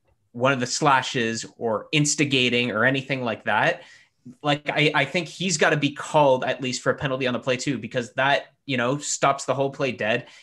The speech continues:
and there's no risk of somebody getting hurt or suspended at that point. So I, again, like, we can keep going back to this, but this is like, you know, this is an at the top type situation for the N H L. They've gotta crack <laughs> down on this from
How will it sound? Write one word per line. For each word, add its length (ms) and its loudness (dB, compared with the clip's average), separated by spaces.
and 300 0
there's 240 -2
no 160 2
risk 340 -2
of 140 -2
somebody 320 -4
getting 240 -4
hurt 340 -2
or 140 -4
suspended 500 -6
at 120 -2
that 180 -2
point. 260 -10
So 460 0
I, 160 2
again, 420 2
like, 200 -2
we 100 -4
can 180 -2
keep 280 -8
going 240 0
back 200 0
to 80 -8
this, 180 -6
but 180 -4
this 160 -2
is 160 -6
like, 260 0
you 60 -6
know, 360 -2
this 340 -8
is 160 -6
an 320 -10
at 180 2
the 80 -2
top 440 2
type 260 0
situation 720 -4
for 160 -10
the 160 -2
N 80 -2
H 180 -4
L. 280 0
They've 220 -6
gotta 420 2
crack 400 0
<laughs> 0 -
down 220 0
on 120 0
this 260 -2
from 380 -4